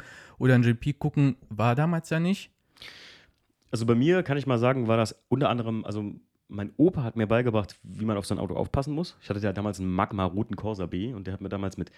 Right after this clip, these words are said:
Speaker 2: ey, das war eine Sonax-Politur, die war eigentlich schon hart, glaub ich. Ich hab gedacht, das wäre Paste, aber wahrscheinlich war das eigentlich mal flüssig.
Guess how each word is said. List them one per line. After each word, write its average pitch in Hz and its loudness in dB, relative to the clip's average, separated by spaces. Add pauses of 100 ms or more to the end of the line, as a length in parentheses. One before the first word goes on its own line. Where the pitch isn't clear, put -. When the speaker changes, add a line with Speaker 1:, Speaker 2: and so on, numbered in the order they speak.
(180)
Speaker 2:
ey, 71 -14
das - -14
war 80 -6
eine 80 -4
Sonax-Politur, 87 -4
die 85 -2
war 85 0
eigentlich 85 -2
schon 78 -6
hart, 92 -2
glaub 76 -4
ich. 73 -10
Ich - -14
hab - -10
gedacht, 92 0
das 90 -2
wäre 92 -2
Paste, 101 2
aber 87 2
wahrscheinlich 87 0
war 95 2
das 90 0
eigentlich 95 -4
mal 87 -6
flüssig. 98 -4